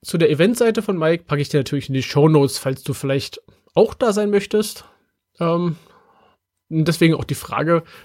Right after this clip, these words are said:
wirst du vielleicht mit dabei sein? Du kannst mir ja mal eine Antwort darauf schicken und mir auch gerne gleich ein bisschen Feedback mit dazugeben.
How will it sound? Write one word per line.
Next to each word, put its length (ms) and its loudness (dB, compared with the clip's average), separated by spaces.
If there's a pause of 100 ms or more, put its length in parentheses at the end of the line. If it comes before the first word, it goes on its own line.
(160)
wirst 260 0
du 80 4
vielleicht 460 0
mit 320 -2
dabei 320 -4
sein? 280 -4 (1400)
Du 80 -2
kannst 180 2
mir 120 2
ja 100 4
mal 420 2
eine 260 0
Antwort 460 -6
darauf 240 -8
schicken 400 -4 (560)
und 140 -2
mir 280 4
auch 200 -2
gerne 280 2
gleich 300 -4
ein 140 -2
bisschen 360 -2
Feedback 640 -4
mit 220 -8
dazugeben. 920 -12